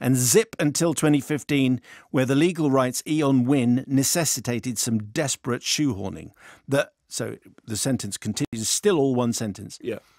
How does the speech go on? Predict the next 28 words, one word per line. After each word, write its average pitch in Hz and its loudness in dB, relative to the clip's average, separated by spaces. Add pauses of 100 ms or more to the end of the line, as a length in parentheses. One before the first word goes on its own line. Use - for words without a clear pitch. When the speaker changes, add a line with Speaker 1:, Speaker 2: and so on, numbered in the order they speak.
Speaker 1:
The 147 0
Ernst 175 4
Stavro 139 0
Blofeld 117 -2
and 120 -2
his 120 0
sinister, 156 0
all-powerful, 131 -4
all-pervading 131 -2
Spectre - -6
organization 113 -4 (400)
were 123 4
wiped 160 0
out 123 -4
with 120 -2
little 151 0
more 131 2
than 117 2
a 113 0
switched - -2
U 165 2
S 143 0
B 170 -2
stick, - -8 (960)
some 139 0
excess 175 0
vape 170 0
smoke, 95 -6